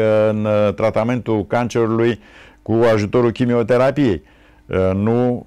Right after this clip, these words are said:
face nimic altceva decât să folosească substanțe a căror mare potențial este acela de a distruge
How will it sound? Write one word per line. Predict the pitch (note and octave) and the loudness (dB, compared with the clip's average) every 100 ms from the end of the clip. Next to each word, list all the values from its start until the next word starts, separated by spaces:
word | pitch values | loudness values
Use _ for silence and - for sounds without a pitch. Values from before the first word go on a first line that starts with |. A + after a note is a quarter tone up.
| - | -14
face | - A2+ A#2 A2 | -2 0 2 0
nimic | A2 A#2 | 0 0
altceva | A2+ A2 A#2 A#2+ | 0 0 0 0
decât | A2+ A2+ | 0 -4
să | G#2+ G#2+ | -6 -4
folosească | G#2 G#2 G#2 C3 - G#2+ | -2 -2 0 -2 0 -4
substanțe | G#2 F2+ - A2 A#2 C3 - | -4 -6 -4 -4 -2 -2 -2
a | G#2 G2 | -4 -2
căror | B2 A#2+ G#2+ | 0 2 2
mare | G#2 C3 C3 | 0 0 -2
potențial | A2 G#2 G#2 G2 F2 B2+ A#2 | -2 -4 -4 -6 -2 -2 0
este | A2 - A#2 - | -4 -2 -2 -2
acela | G2 F#2 - B2 A#2 | -4 -2 -2 0 0
de | G2 A#2+ - | 0 -2 -2
a | - A#2+ A2+ | -4 -4 -2
distruge | G#2+ G#2 - E3+ C#3 G#2 | -4 -6 -2 0 2 0